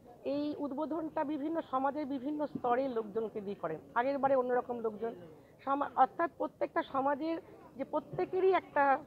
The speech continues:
সমাজে জায়গা আছে, প্রত্যেকটা পেশার একটা আলাদা মর্যাদা আছে, সেই মর্যাদাকে ওনারা সম্মান জানিয়েছেন। প্রত্যেকটি পেশায় যারা নিযুক্ত এবং মহিলারাও যে একটা স্বাবলম্বনী,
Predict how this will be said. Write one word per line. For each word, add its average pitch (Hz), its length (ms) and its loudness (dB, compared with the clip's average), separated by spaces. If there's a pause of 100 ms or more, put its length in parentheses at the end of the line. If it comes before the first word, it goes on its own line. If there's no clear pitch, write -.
(140)
সমাজে 254 320 0
জায়গা 220 420 6
আছে, 170 300 0 (180)
প্রত্যেকটা 311 440 2
পেশার 285 400 0
একটা 277 260 2
আলাদা 233 240 2
মর্যাদা 208 540 0
আছে, 175 260 -6 (440)
সেই 320 140 0
মর্যাদাকে 277 520 4
ওনারা 302 220 0 (100)
সম্মান 226 340 0
জানিয়েছেন। 175 460 -4 (340)
প্রত্যেকটি 311 400 -4
পেশায় 285 420 -2
যারা 277 160 2
নিযুক্ত 254 500 -4 (500)
এবং 254 240 2
মহিলারাও 285 580 4 (260)
যে 240 400 2 (320)
একটা 220 220 -2
স্বাবলম্বনী, 254 840 4